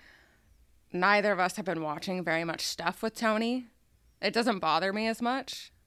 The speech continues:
that, like, his handprint is kind of all over this movie still. And I imagine it's because we're being faced with a world that, like, we aren't gonna see any more Tony. And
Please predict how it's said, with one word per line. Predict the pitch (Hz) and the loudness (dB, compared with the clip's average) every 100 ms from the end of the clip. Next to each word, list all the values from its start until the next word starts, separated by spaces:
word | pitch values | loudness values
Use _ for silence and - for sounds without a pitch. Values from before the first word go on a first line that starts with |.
| - | 0
that, | 233 - - | 0 0 -2
like, | 185 | -2
his | - 208 - | -2 -4 -4
handprint | 185 175 175 214 214 - | -2 -2 -2 -4 -4 -6
is | - | -4
kind | 214 | -4
of | 208 | -2
all | 202 208 | -2 -2
over | 196 208 | -2 -4
this | 214 | -4
movie | 220 214 | -4 -6
still. | 220 226 220 226 - - - - - - - | -6 -4 -4 -4 -10 -20 -20 -20 -20 -14 2
And | 247 | 6
I | 254 | 8
imagine | 262 254 269 | 8 8 4
it's | 247 - | 2 0
because | 240 226 214 | -4 -2 -2
we're | 208 | -2
being | 185 185 | -2 -2
faced | 180 180 175 - 175 | -2 -2 -2 -6 -4
with | 170 | -4
a | 170 | -4
world | 160 165 165 156 - | -4 -4 -4 -6 -4
that, | 160 | -4
like, | - 160 - | -4 -6 -6
we | 180 185 | -4 -2
aren't | 135 190 - - | 0 0 -2 -8
gonna | 127 | -6
see | - 160 156 151 | -6 -6 -6 -4
any | 165 160 | -4 -2
more | 151 | -4
Tony. | 156 156 156 156 180 - _ _ _ _ _ _ - | -4 -4 -4 -4 -8 -14 _ _ _ _ _ _ 2
And | 185 160 165 165 | 4 6 4 -2